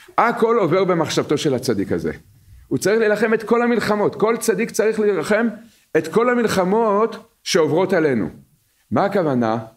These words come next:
מה הכוונה להילחם? לפני הרבה שנים, לפני עשרים שנה, אה, שאלתי את זה, את אחד הצדיקים שבדור, האדמו"ר מפוריסוב. כי בפרי הארץ כתוב, בלשון הזאת, כתוב, "ומשה רבנו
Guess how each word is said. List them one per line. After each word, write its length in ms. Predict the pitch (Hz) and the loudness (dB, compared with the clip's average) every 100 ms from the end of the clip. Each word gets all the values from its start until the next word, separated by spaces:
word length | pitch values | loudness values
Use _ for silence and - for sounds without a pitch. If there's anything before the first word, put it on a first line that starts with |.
| _ | _
מה 100 | 104 | -2
הכוונה 440 | 143 156 131 117 117 | 0 0 -2 0 0
להילחם? 460 | 117 110 82 82 113 - _ _ _ | 0 -2 -2 -6 -6 -12 _ _ _
לפני 420 | - 151 180 160 143 - - _ | -8 -2 0 0 -2 -10 -20 _
הרבה 200 | 98 127 | -4 -2
שנים, 340 | 160 131 160 120 | 0 0 0 -2
לפני 200 | 110 156 | -2 -2
עשרים 200 | 156 160 | -2 -4
שנה, 380 | 143 135 151 139 - _ _ _ _ 92 | -2 -2 -2 -4 -12 _ _ _ _ -4
אה, 360 | 98 98 95 - | -2 0 -4 -6
שאלתי 380 | - 107 143 160 | -4 0 0 0
את 80 | 117 | 0
זה, 300 | 123 127 151 - _ _ | 0 0 -2 -8 _ _
את 60 | - | -6
אחד 180 | 135 143 | -2 -2
הצדיקים 420 | 147 113 113 151 | -2 -4 -2 -2
שבדור, 520 | 151 113 117 175 147 | -2 -2 -2 -2 0
האדמו"ר 300 | 113 131 147 | 0 -2 -2
מפוריסוב. 680 | 147 143 117 113 156 101 - _ _ _ _ _ | -2 -2 -4 -2 -2 -4 -6 _ _ _ _ _
כי 120 | - | -4
בפרי 320 | 101 101 160 190 | -2 -2 0 0
הארץ 380 | 156 156 135 | 0 -2 -2
כתוב, 560 | - 104 180 135 143 143 - | -6 -2 0 0 -2 -6 -6
בלשון 400 | 101 104 165 160 | -4 -2 -2 -2
הזאת, 340 | 123 113 - 67 - _ - - - | -2 -2 -4 -8 -10 _ -20 -20 -14
כתוב, 540 | - 180 151 151 - _ _ _ - | -2 0 0 -2 -8 _ _ _ -6
"ומשה 320 | 104 101 190 | -4 -2 0
רבנו 600 | 156 131 180 127 127 147 | 0 0 0 -2 -2 -4